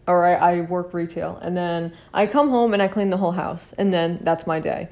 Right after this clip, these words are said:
I spend my whole fucking week and day just going to work and cleaning the house. That is my life as a twenty-year-old girl.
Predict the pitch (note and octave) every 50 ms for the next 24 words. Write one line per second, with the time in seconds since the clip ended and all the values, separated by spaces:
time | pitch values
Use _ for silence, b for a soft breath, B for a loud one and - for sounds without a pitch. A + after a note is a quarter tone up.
0 | B B B B B - G#3 A3 A#3 A3+ - - B3 B3 C4 C#4 C#4 C#4 C4+ -
1 | A3 A3 A3 G3+ G#3 G3+ - A#3+ C4 D4 D#4 D#4+ E4 D#4+ - - B3 B3+ B3+ -
2 | C4 B3 A#3 A3 F#3+ F3+ G3+ F#3 E3 E3 E3 - F3+ F3+ E3+ E3 D#3+ D#3 D3+ D#3
3 | D#3+ D#3+ D#3+ D#3+ D#3+ - F#3 G3 A#3+ C4+ D4 C#4 A#3+ A3+ G#3+ A3 A3 - - F#3+
4 | F#3+ - G3+ F#3 F#3 F#3 F3+ F3 E3 F3 F3+ D3+ - - F3+ - - b b b
5 | b _ - G3+ A3 - - A3 G3 G3+ F#3 F#3 F3 E3+ D#3+ D#3+ D#3+ F3+ - -
6 | F3+ E3+ E3+ - - B3+ C4 C4 B3+ B3+ B3 A#3+ G3 F3 D3+ - - F3+